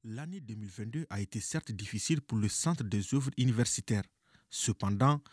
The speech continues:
le centre, avec seulement quinze pour cent du budget deux mille vingt-deux approuvé, a pu relever beaucoup de défis pour l'atteinte de ses objectifs d'amélioration de conditions d'études des étudiants.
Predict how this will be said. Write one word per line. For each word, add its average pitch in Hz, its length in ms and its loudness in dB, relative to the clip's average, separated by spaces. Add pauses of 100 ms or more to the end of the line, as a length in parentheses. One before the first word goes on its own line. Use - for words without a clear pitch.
(240)
le 110 140 6
centre, 190 440 4
avec 98 280 0
seulement 104 440 2
quinze 170 240 4
pour - 160 -6
cent 170 200 2
du 110 120 2
budget 101 360 0
deux 98 120 0
mille 104 140 2
vingt-deux 101 400 2
approuvé, 104 580 0
a 101 120 2
pu 190 200 4
relever 107 460 4
beaucoup 151 480 0
de 120 80 6
défis 107 380 2
pour 107 200 -2
l'atteinte 139 380 0
de 110 120 -4
ses 101 260 -2
objectifs 127 560 -2
d'amélioration 104 720 0
de 117 120 -2
conditions 117 480 -2
d'études 127 400 -2
des 104 240 0
étudiants. 123 440 2